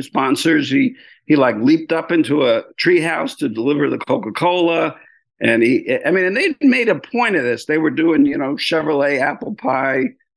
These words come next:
It, they were doing those <laughs> commercials to make it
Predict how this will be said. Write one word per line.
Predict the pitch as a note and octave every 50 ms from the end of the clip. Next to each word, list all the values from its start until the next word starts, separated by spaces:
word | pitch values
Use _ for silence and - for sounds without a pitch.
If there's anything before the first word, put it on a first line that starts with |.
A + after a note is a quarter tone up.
| _ _ -
It, | C3 D3+ C#3+ D#3 D3
they | F#3+ A#3 C4+
were | A3 E3+ C#3+
doing | A2+ A#2 G3 A#3 C4 G#3 F3 D#3 -
those | D#3+ E3+ F3+ D#3+ - - D3+ D#3 C4+ -
<laughs> | - - _ -
commercials | - D#3+ F3+ E3+ D3+ - D#3 C#3 B2+
to | - D3
make | C#3 C#3+ D#3 D#3 A#2 -
it | D#3+ C3+ -